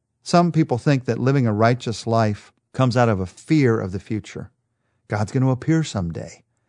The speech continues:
And if I don't live right, I'm not gonna make it into heaven. I've found in teaching and talking to many, many people that a true life of faith does not come out of fear.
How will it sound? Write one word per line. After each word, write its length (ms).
And 100
if 80
I 60
don't 240
live 420
right, 680
I'm 120
not 120
gonna 140
make 400
it 80
into 220
heaven. 440
I've 180
found 520
in 120
teaching 440
and 120
talking 400
to 60
many, 300
many 200
people 480
that 120
a 40
true 320
life 260
of 100
faith 240
does 140
not 220
come 180
out 120
of 100
fear. 400